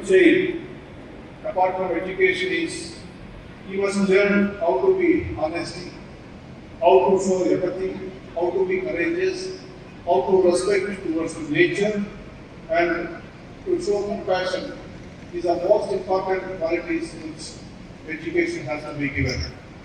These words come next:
So this is the first point which I, తర్వాత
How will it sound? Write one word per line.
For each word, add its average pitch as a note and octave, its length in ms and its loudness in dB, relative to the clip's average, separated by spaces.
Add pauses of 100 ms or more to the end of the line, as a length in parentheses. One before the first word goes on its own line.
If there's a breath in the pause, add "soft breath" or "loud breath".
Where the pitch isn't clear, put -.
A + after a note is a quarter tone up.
(680)
So G3 140 8
this F#3+ 240 6
is G3 100 4
the G#3 140 2
first - 260 0 (220)
point G#3+ 420 2
which - 180 -2 (180)
I, - 20 4 (1500)
తర్వాత F3+ 320 0